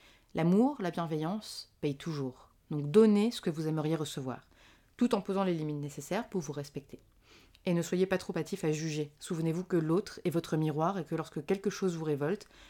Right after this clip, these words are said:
il y a de grandes chances que ce soit parce que ça appuie sur l'une de vos blessures non résolues. Alors prenez-le comme un cadeau, une opportunité de guérir et de grandir, et continuez votre chemin. Vous n'êtes pas obligé d'aimer tout le monde, mais vous n'êtes pas non plus obligé de juger ce qui est différent de votre idéal.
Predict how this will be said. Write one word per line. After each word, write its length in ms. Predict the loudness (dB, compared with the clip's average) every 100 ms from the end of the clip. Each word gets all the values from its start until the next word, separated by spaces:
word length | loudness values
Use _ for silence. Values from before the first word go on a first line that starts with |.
| -14
il 60 | 0
y 80 | 2
a 40 |
de 100 | 2
grandes 280 | 2 0 0
chances 240 | -2 -6
que 80 | -6
ce 120 | -10
soit 120 | -6 -4
parce 200 | -4 -6
que 80 |
ça 180 | -4 -2
appuie 260 | -2 -2 -6
sur 200 | -2 -2
l'une 160 | 0
de 80 | -2
vos 100 | -2
blessures 540 | -2 -2 -4 -8 -8 -6
non 280 | -2 0 2
résolues. 400 | 0 0 -4 -8 _ -20 -20 -20 -6
Alors 180 | -2 -2
prenez-le 320 | 0 2 2
comme 180 | 2 -2
un 60 | -2
cadeau, 380 | -2 -2 -2
une 100 | -2
opportunité 500 | -4 -8 -6 -4 -2
de 80 | -2
guérir 460 | 0 0 0 -2 -2
et 40 |
de 120 | -2
grandir, 400 | -2 -4 -4 -4 -8 -16 -20 -14
et 60 | -6
continuez 380 | -4 0 4 4
votre 240 | 2 -2
chemin. 320 | -2 -2 -4 -8 -20 -20 -20 _
Vous 100 | 0
n'êtes 120 | 2
pas 80 | 4
obligé 320 | 2 4 2
d'aimer 220 | 2 0 -2
tout 100 | -2
le 80 |
monde, 220 | -2 0 0
mais 140 | 0
vous 120 | 0
n'êtes 140 | -2 0
pas 80 | 0
non 140 | 0
plus 120 | 0
obligé 280 | 0 0 0
de 100 | -2
juger 380 | -2 -2 0 -2
ce 100 | -4
qui 140 | -6
est 40 | -4
différent 380 | -6 -6 -4
de 80 | -2
votre 180 | -4 -6
idéal. 300 | -6 -6 -6